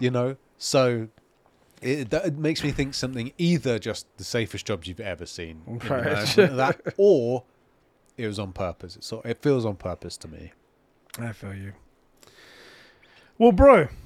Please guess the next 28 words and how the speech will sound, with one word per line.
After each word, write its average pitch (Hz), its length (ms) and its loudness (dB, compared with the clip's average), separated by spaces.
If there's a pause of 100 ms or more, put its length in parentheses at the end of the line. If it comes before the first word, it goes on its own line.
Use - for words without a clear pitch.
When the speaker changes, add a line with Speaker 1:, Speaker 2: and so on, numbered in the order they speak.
(140)
Speaker 1:
Yes. 165 400 -2
Speaker 2:
that's 233 280 4
all 285 100 6
the 214 100 4
topics 202 400 2
that 139 120 0
we 135 120 -2
have 131 180 0
for 127 100 -10
today. 117 480 -6 (520)
Uh, 165 440 6
I 156 140 2
wanted 208 460 6
to, 180 520 4
before 175 340 4
we, 170 240 8
uh, 135 580 4 (300)
get 151 200 2
talking 147 380 -2
about 123 440 -4 (400)
what 151 200 4
maybe 143 200 2
we've 123 160 -6
been 117 160 -6
playing 139 340 -2
and 107 140 -10
stuff - 280 -12
like 110 180 -10